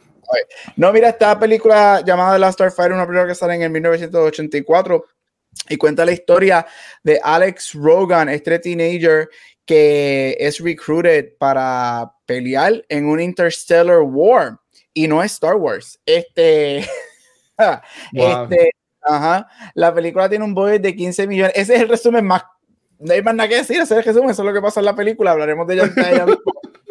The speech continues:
Speaker 1: Este, esta película costó quince millones en hacer para la época de los ochenta y recaudó un total de veintiocho millones, que para los och-, para el, el ochenta y cuatro cuando sale, recaudó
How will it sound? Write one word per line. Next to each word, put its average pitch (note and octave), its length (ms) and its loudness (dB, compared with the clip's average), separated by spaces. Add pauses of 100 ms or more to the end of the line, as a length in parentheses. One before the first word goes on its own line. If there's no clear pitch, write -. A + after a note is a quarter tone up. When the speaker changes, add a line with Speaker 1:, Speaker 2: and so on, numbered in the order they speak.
(120)
Speaker 1:
Este, F#3 300 -2
esta F#3 140 0
película G#3 720 2
costó F#3 1120 4
quince F3+ 320 -6
millones F#3 380 -2
en F3+ 180 -2
hacer G3+ 420 -2 (340)
para D#3 180 0
la D#3 140 0
época E3 320 0
de E3+ 100 4
los E3 80 4
ochenta E3 720 0
y C#3 880 -6 (260)
recaudó D3 540 0
un D3+ 140 -2
total E3+ 420 2
de E3+ 160 4
veintiocho D#3+ 720 0
millones, D3+ 480 -2
que D3 100 -4
para C#3 180 -2
los C#3 160 0
och-, C3+ 280 -10
para C#3 180 -2
el, C3+ 140 -8 (120)
el C3 120 -2
ochenta C3+ 260 -8
y C3 60 -8
cuatro C#3+ 240 -2
cuando F3+ 240 -4
sale, F#3 340 0 (240)
recaudó C#3+ 640 2